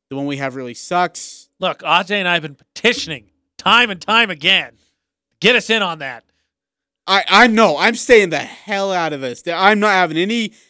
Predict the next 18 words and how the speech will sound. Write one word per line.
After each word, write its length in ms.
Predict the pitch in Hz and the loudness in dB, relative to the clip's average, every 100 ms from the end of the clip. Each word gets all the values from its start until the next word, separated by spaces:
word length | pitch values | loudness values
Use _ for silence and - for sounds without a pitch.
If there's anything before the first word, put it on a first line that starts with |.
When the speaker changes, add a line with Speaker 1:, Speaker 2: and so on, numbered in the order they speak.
| _ | _
Speaker 1:
No, 360 | 170 170 208 - - | -2 2 2 2 -14
<laughs> 100 | - | -10
don't 300 | - 233 - | -4 -4 -2
you 80 | 285 | -2
dare 280 | - 220 202 | 0 2 2
drag 320 | 190 175 180 | 2 0 2
me 120 | 160 | -2
into 140 | 156 | -4
this 160 | 139 127 | -6 -6
Speaker 2:
I'm 120 | 143 | -2
Speaker 1:
fight. 80 | 151 | 0
Speaker 2:
dragging 240 | 180 165 156 | -2 -2 -8
you 80 | |
into 180 | 147 123 | -8 -10
it. 80 | 104 | -8
Speaker 1:
What 200 | 151 214 | 0 2
I'm 180 | 269 247 | 2 0
do-, 120 | 226 | -4